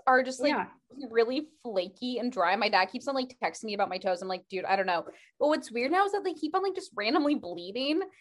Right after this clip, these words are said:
Speaker 2: Oh,
Speaker 1: And I'm like,
Speaker 2: no.
Speaker 1: "Bro, what is good with my toes?" But it's only, like, two on my right foot. Like, all the other ones are, like, kinda chilling. Like, they're sort of fine. But I'm like, like, 'cause I was trying to do, like, Pilates yesterday or whatever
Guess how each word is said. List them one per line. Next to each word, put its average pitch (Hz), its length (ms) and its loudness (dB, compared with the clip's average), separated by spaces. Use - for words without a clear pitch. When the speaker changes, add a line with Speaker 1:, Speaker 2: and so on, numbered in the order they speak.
Speaker 2:
Oh, 254 100 0
Speaker 1:
And 233 100 4
I'm 226 80 2
like, - 120 4
Speaker 2:
no. - 80 4
Speaker 1:
"Bro, 294 400 8
what 330 360 4
is 359 300 4
good 370 320 4
with 320 160 2
my 285 200 2
toes?" 370 340 4
But 302 200 6
it's 392 120 2
only, 349 260 2
like, 370 260 0
two 277 280 -8
on 349 120 0
my 254 200 0
right 185 280 0
foot. 339 160 6
Like, - 240 8
all 247 240 8
the 269 160 4
other 240 140 4
ones 240 240 2
are, 208 100 2
like, 185 220 2
kinda 196 300 -4
chilling. 240 460 2
Like, 202 160 0
they're 214 140 0
sort 196 260 4
of 294 80 -2
fine. 277 200 6
But 262 120 2
I'm 277 100 0
like, 302 160 6
like, 339 200 4
'cause 349 100 -4
I 349 100 10
was 403 80 4
trying 370 140 0
to 427 40 2
do, 427 160 6
like, 415 220 4
Pilates 175 600 0
yesterday 156 420 -6
or 131 80 -2
whatever 113 440 -6